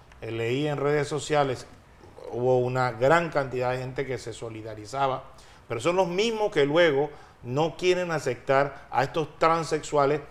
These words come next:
dentro de nuestra sociedad, a donde no se le dan derechos humanos,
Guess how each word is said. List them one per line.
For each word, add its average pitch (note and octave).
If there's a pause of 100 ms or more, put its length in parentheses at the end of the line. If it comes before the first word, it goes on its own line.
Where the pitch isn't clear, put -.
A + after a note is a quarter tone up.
(140)
dentro F3+
de C3
nuestra B2+
sociedad, A#2 (280)
a B2+
donde C#3
no D#3
se E3+
le D3+
dan D3
derechos D#3
humanos, D3